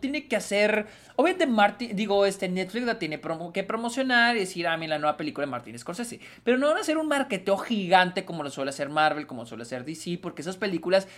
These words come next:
sí están hechas para vender. Entonces, Martin Scorsese no está,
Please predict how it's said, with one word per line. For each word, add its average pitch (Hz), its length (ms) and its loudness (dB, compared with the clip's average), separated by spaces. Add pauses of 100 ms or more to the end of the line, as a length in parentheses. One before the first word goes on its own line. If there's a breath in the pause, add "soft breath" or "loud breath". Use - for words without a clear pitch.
(120)
sí 302 180 6
están 320 300 4
hechas 294 260 -2
para 240 280 4
vender. 233 500 0 (320 soft breath)
Entonces, 302 400 0
Martin 285 320 2
Scorsese 285 400 -4
no 262 160 -2
está, 247 520 0